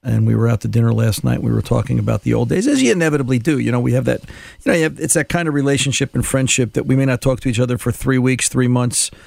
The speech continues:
you know, et cetera, but you just pick the conversation right back up where you were on the next sentence, uh, as if you had been talking all along. And we talked about when Russell got his first Volkswagen, 'cause Russell was the V W guru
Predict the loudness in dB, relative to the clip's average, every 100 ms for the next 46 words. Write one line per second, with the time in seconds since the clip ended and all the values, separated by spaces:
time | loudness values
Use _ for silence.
0 | -20 -20 -14 0 0 2 -2 -2 0 0
1 | 2 -2 0 0 2 2 2 0 -4 -4
2 | -2 0 0 0 0 0 0 0 -2 -2
3 | -2 -4 -2 0 0 0 2 0 0 0
4 | 0 0 0 -2 -2 -6 -8 -14 -20 -18
5 | -6 -4 -4 -2 0 0 0 0 0 -2
6 | 0 0 0 0 0 0 0 2 0 -4
7 | -10 _ _ _ _ _ _ _ _ _
8 | _ _ 0 0 2 2 0 -2 0 0
9 | 0 -2 -2 0 2 0 -2 -8 _ _
10 | _ _ 0 2 2 0 0 0 2 0
11 | 0 -2 0 0 0 0 -2 -8 -10 -8
12 | -2 -2 0 0 0 0 0 2 2 0
13 | -2 0 -2 0 -4